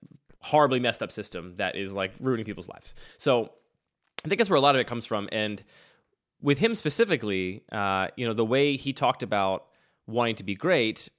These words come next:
uh, it just, his intention was like, "I am an out-, I'm an outcast and you don't understand me and I wanna be great." And it was because he had, like, something to say, right? Or at least,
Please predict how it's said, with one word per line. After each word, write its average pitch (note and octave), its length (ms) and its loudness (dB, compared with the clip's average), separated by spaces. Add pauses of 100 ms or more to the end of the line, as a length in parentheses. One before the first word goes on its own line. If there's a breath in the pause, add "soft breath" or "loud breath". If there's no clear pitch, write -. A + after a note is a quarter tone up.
(100)
uh, F#2+ 340 0
it A#2+ 80 -6
just, - 360 -2 (640 soft breath)
his D#3 300 0
intention F3+ 440 -2
was C#3 140 -2
like, B2 220 0
"I C#3 520 2 (120)
am C3 220 -2
an B2 80 0
out-, C3 200 2 (300)
I'm D#3 120 2
an E3+ 60 2
outcast D3 600 2
and A2+ 100 -8
you B2+ 80 0
don't D#3 80 2
understand C3 460 0
me A2 220 0
and G#2 340 0 (100)
I B2 140 2
wanna C#3 220 2
be B2 100 -2
great." G#2+ 420 0 (400 soft breath)
And B2 100 0
it B2 40 2
was A#2+ 260 2
because D#3+ 540 -2
he D3+ 100 -4
had, C3+ 240 2
like, A#2 180 0
something B2+ 380 0
to B2+ 100 -4
say, - 380 -4
right? G#2 300 0
Or C3 140 4
at C#3 60 -2
least, E3+ 300 -2